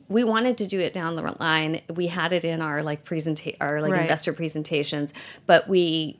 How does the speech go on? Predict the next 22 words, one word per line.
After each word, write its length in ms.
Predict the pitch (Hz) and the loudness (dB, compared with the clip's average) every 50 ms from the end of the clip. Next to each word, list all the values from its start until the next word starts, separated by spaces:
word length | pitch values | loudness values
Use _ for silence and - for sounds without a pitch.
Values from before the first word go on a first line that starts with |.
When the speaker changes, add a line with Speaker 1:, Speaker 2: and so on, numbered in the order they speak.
| - | -12
Speaker 1:
weren't 320 | - 175 190 185 - - - | -4 0 2 2 2 0 -6
pursuing 600 | - 180 156 - - - 180 160 151 151 151 151 | -6 -6 -6 -4 -2 -2 -2 -2 -2 -2 -4 -4
it 160 | 147 147 - - | -4 -6 -6 -6
actively, 880 | - 143 151 - - 139 151 151 147 147 147 139 135 131 131 135 - - - | -6 -6 -6 -6 -6 -6 -6 -6 -6 -4 -4 -4 -4 -4 -4 -6 -8 -6 -6
um, 160 | 151 143 143 | -6 -4 -2
day 120 | 147 143 | -2 -2
to 100 | 147 160 160 | -2 -2 2
day 180 | 269 339 392 | 2 2 2
because 320 | 277 226 214 - 196 180 180 | 2 0 0 0 -4 -4 -2
we 140 | 180 180 | -2 -2
were 120 | 175 175 170 | 0 -2 0
really 360 | 170 175 175 175 170 165 160 | 0 0 0 0 0 -2 -2
focused 520 | - - 160 143 151 - 185 151 151 - | -4 -4 -4 -4 -2 -2 -4 -4 -4 -4
on 320 | - 151 143 143 139 139 143 - - - - - - - | -4 -4 -2 -2 -2 -4 -4 -6 -12 -20 -20 -16 -6 0
building 260 | 180 175 190 196 180 | 2 2 2 2 0
community, 840 | 165 - 175 170 165 156 151 151 151 151 151 147 147 143 143 143 151 - - - - - - | -2 -4 -2 -2 -2 -2 -2 -2 -4 -4 -4 -4 -4 -4 -4 -6 -8 -12 -20 -20 -20 -12 -4
you 100 | 208 185 | 0 0
know, 40 | 165 | 0
establishing 680 | 170 170 - - 165 170 180 175 160 - 170 160 156 156 | 0 0 0 0 2 2 2 0 0 -2 -2 -2 -2 -2
a 20 | |
very 260 | 151 156 143 147 151 | -2 -2 -2 -2 -4
strong 540 | 147 - - 165 147 147 147 147 147 143 139 | -4 -6 -6 -4 -4 -2 -2 -4 -4 -4 -6